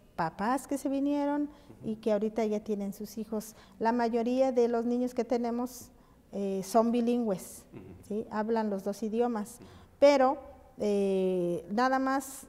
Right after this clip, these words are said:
Speaker 1: en algunos casos solo lo hablan,
Speaker 2: Ujú.
Speaker 1: pero no lo saben escribir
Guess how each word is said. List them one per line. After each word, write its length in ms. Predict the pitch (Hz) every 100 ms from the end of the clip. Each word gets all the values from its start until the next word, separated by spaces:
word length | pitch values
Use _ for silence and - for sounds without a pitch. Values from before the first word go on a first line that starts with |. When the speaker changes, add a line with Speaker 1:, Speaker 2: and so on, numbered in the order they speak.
| -
Speaker 1:
en 220 | 220 226
algunos 460 | 226 220 247 269 277
casos 560 | 302 285 294 294 - - -
solo 400 | - 247 247 240
lo 120 | 247
hablan, 400 | 277 302 302 285 - -
Speaker 2:
Ujú. 220 | 143 254
Speaker 1:
pero 220 | 226 214
no 140 | 202 202
lo 100 | 202
saben 320 | - 196 196
escribir 640 | 202 - 220 214 226 233